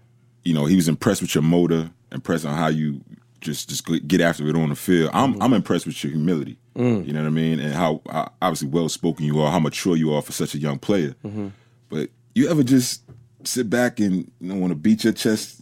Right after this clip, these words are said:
Speaker 1: finally got that All-Pro, secured the bag, like, "Shit, I'm the man," yo? You know, you
Speaker 2: You, you know what? Um, for, for me,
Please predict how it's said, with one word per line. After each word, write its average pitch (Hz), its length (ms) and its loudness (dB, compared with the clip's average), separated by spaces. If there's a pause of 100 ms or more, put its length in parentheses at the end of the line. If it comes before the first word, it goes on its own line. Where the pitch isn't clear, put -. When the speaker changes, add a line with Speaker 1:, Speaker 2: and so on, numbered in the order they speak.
(120)
Speaker 1:
finally 104 300 -2
got 107 180 0
that 104 180 2
All-Pro, 107 480 4
secured 104 360 2
the 92 80 0
bag, 101 300 2
like, 80 280 -2 (180)
"Shit, - 420 -10
I'm - 180 -4
the 95 60 4
man," 95 480 2
yo? 98 220 -4
You 120 180 0
know, 131 100 2
you 135 200 4
Speaker 2:
You, 147 280 -4
you 165 140 0
know 180 140 4
what? 180 340 4 (180)
Um, 131 600 4 (1080)
for, 151 360 4
for 131 200 2
me, 202 420 6